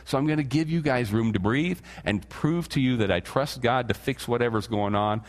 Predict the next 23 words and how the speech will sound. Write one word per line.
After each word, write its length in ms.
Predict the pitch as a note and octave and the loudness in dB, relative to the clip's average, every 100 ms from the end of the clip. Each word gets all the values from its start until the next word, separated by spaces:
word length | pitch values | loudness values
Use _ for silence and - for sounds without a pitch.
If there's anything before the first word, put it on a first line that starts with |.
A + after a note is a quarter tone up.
| - | -6
And 160 | - G2+ | -2 2
what 140 | G#2 | 4
I 80 | B2+ | 2
wanna 240 | C3 C3 B2+ | 2 0 0
say 240 | - C3 | 0 2
about 260 | B2+ B2+ - | 2 0 0
this 140 | B2+ | -2
situation 640 | - C3+ C#3 C3 C3 C3 | -2 -2 0 0 0 -2
that 100 | A#2 | -2
caused 340 | - A2 A2 A2 | 2 2 2 0
everybody 300 | A2 G#2+ G2 | 2 2 0
so 140 | G#2+ | 0
much 200 | G2+ - | -2 -2
pain 340 | G#2+ F#2+ F#2+ F#2 - - - | -2 0 -2 -4 -14 -16 -4
is 240 | D#2+ D2+ | -2 0
let's 260 | D#2+ G2 - | 0 -2 -2
forgive, 580 | - E2 D#2 G#2 G#2 G2+ - - | -6 -4 0 2 0 -4 -12 -4
let's 300 | E2 D#2+ - | -2 -2 -2
move 200 | E2+ D#2 | -2 2
on. 360 | E2 E2+ E2 D#2+ - - | 2 2 0 -6 -10 0
I 160 | G2+ G2+ | 2 2
love 300 | F#2 F2 E2 | 2 0 0
you, 280 | D2+ D#2 | 0 -2